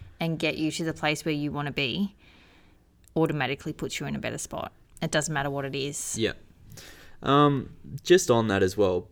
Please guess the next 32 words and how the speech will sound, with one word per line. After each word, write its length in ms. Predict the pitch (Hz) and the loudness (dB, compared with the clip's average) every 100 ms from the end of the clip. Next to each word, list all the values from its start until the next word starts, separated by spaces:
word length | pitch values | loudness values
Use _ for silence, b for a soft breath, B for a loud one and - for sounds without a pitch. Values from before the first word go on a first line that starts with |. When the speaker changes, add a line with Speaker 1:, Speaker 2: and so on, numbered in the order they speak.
| - | -4
Speaker 2:
before 300 | - 104 107 | -2 2 0
we 80 | |
move 200 | 101 98 | 2 -2
on 140 | 98 95 | -2 -6
to 120 | 98 | -6
the 60 | 95 | -6
next 260 | 95 - | -6 -8
one. 240 | - - 156 B B B B B | -10 -10 -12 B B B B B
So 400 | - - 139 139 131 - - - | 0 8 10 10 8 0 -20 -4
we 200 | 120 143 | 4 4
talk 280 | 147 160 156 | 6 4 4
about 300 | 131 117 - | 2 0 -2
habits 760 | - 101 98 98 - - - - - | 0 2 4 4 0 -10 -10 -14 -10
and 180 | 104 101 | -6 -4
consistency 1120 | 104 98 - 107 98 - 101 - 98 92 101 - _ 104 | -4 -4 -4 -4 -4 -4 -6 -4 -4 -6 -8 -16 _ -2
a 100 | 104 | 2
lot, 400 | 101 104 92 - - | 4 2 0 -10 -4
and 680 | 113 110 110 107 104 104 - - - - | 0 0 -2 -4 -4 -6 -10 -16 -20 -8
so 320 | - - 131 | -4 0 2
many 280 | 127 123 117 | 4 4 4
of 100 | 107 | 6
our, 240 | 104 98 - | 6 6 2
I 140 | 101 | 0
guess, 200 | 101 98 | 2 4
our 100 | 107 101 | 2 2
most 340 | 101 98 - | 2 0 -2
successful 680 | - - - 104 - 107 95 | -4 -4 2 2 2 0 0
clients, 460 | - 95 92 - | 0 -2 -2 -2
like, 100 | 90 - | -4 -2
really 640 | 98 101 104 101 95 - - | 0 4 6 6 2 -4 -6
embody 460 | 98 95 90 95 87 | -8 -2 -2 -2 -4
that. 200 | 69 | -6